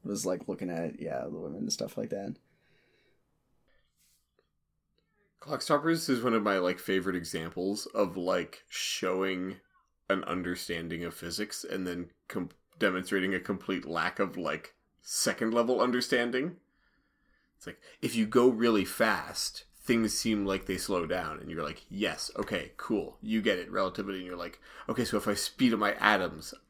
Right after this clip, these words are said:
Speaker 2: I stop time," and you're like, "No, you, you catch fire."
Speaker 1: <laughs>
Speaker 2: Like, definitely
Speaker 1: No, no,
Speaker 2: fire
Speaker 1: no, no, no, no.
Speaker 2: way
Speaker 1: You, you,
Speaker 2: before <laughs>
Speaker 1: you stop time, Spencer. That's how it works, right? I don't know.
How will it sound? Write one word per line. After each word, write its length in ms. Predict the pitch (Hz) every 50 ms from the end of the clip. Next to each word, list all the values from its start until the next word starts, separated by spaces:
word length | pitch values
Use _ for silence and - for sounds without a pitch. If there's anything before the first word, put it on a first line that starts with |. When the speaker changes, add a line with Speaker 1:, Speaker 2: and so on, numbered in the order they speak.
| _ _ _ -
Speaker 2:
I 80 | 104 101
stop 340 | - - - 101 85 - -
time," 320 | - 104 92 87 85 - -
and 80 | - 90
you're 120 | 95 87
like, 240 | 82 80 80 - - _ _ _ _ _ _ _ _ _ - -
"No, 640 | 113 95 95 92 92 92 95 92 90 90 87 85
you, 220 | 85 85 82 78 - _ _ -
you 140 | - 104 -
catch 360 | - - - 104 92 - -
fire." 1000 | - - - - 101 92 98 104 101 101 95 90 80 78 76 76 - - - - _
Speaker 1:
<laughs> 60 | - - - - - - - - - - 240 220 - - - - - _ _ _ -
Speaker 2:
Like, 160 | - 107 98 -
definitely 520 | 123 120 123 139 131 131 107 110 113 120
Speaker 1:
No, 100 | 170 160
no, 80 | 143 127
Speaker 2:
fire 300 | 117 117 113 - 165 160
Speaker 1:
no, 180 | 165 147 135
no, 0 |
no, 180 | 135 139 135 123 131 131
no. 40 | 127
Speaker 2:
way 120 | 123 123
Speaker 1:
You, 60 | 131 135
you, 60 | 135
Speaker 2:
before 840 | 117 131 147 135 147 135 131 131 127 117 110 107 107 107 104 104 - - - - - - - _ _ _ _ - -
<laughs> 640 | - - - - - - _ _ _ - - -
Speaker 1:
you 140 | - 135 135
stop 380 | 131 - - 131 135 135 - -
time, 600 | - - 147 147 196 190 143 113 107 98 95 104 - - - _ -
Spencer. 580 | - - - 117 101 113 - 127 120 143 190 - - - - - - - - - - - - - -
That's 220 | - 165 - -
how 140 | 190 165 147
it 60 | 113
works, 300 | 104 117 117 113 - -
right? 340 | 131 120 135 165 202 220 - - - - - _ _ _ _ _ - _ - - - _ _ _ - - - - - _ _ _ _ _ _ _ _ _ _ _ _ _ _ - -
I 160 | 127 123 117
don't 20 |
know. 100 | 117 123